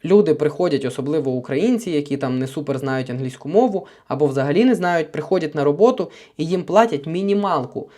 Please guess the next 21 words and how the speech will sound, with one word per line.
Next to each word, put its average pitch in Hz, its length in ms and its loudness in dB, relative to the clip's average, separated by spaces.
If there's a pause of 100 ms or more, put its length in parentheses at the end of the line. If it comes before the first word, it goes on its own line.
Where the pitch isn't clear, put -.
(300)
е, 139 180 -2
за 139 160 0
яку 170 280 -2
просто 185 420 2
раніше 156 540 2 (140)
люди 160 320 2
не 160 180 2
працювали. 175 680 0 (100)
За 135 160 -4
такі 147 260 -4
низькі 165 320 -4
гроші, 165 360 0
наприклад, 143 440 -2
на 147 100 0
будові 151 400 2
платять 147 440 2
там 117 180 -4
двадцять 151 420 2 (220)
доларів 143 580 0
на 135 100 -4
годину 135 500 -2